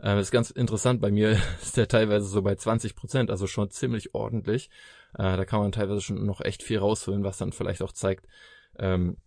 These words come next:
dass die Margen der Hersteller auch gar nicht so schlecht sind. Häufig hat man ja auch eine Trading Company oder so, die dann, ähm,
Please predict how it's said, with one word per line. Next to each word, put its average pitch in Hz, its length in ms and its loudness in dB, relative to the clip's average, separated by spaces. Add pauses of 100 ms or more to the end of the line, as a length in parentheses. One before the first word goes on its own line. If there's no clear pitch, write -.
(420)
dass 123 180 -2
die 113 100 0
Margen 113 400 4
der 98 160 2
Hersteller 98 340 0
auch 101 120 -2
gar 104 120 0
nicht 110 120 0
so 104 80 -4
schlecht - 280 -2
sind. - 160 -8
Häufig 98 280 -2
hat - 80 -2
man 101 120 0
ja 98 80 0
auch 98 180 -2
eine 98 200 -2
Trading 117 400 0
Company 113 420 2
oder 107 160 2
so, 110 160 -2
die 104 160 -2
dann, 95 300 0
ähm, 92 280 -2